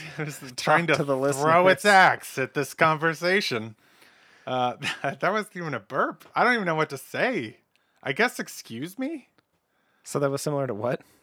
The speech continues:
Speaker 1: I don't even remember.
Speaker 2: The, the parrying system was similar to
Speaker 1: Uh, it was Dark Souls. I was gonna
Speaker 2: Ah,
Speaker 1: go on this
Speaker 2: okay.
Speaker 1: elaborate thing for that,
Speaker 2: <laughs>
Speaker 1: but now <laughs> my fucking throat just,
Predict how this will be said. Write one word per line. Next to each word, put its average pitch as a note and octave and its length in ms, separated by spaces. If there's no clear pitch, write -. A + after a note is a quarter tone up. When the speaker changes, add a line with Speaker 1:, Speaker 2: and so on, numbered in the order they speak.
Speaker 1:
I F#3 100
don't A#3+ 220
even G3+ 240
remember. C#3 600
Speaker 2:
The, C3+ 180
the C3 100
parrying D3+ 460
system G#2 380
was G#2 100
similar A#2 420
to G#2+ 360
Speaker 1:
Uh, E3 320
it - 20
was D3 160
Dark D3+ 320
Souls. A2+ 380
I B2 80
was C#3 120
gonna B2 180
Speaker 2:
Ah, - 40
Speaker 1:
go C#3+ 80
on C#3 120
this C3 120
Speaker 2:
okay. C3 100
Speaker 1:
elaborate B2+ 540
thing B2+ 320
for A2+ 160
that, G#2+ 340
Speaker 2:
<laughs> - 0
Speaker 1:
but A2 160
now B2+ 380
<laughs> C#3 80
my F3 80
fucking C3+ 460
throat C3 260
just, A2+ 220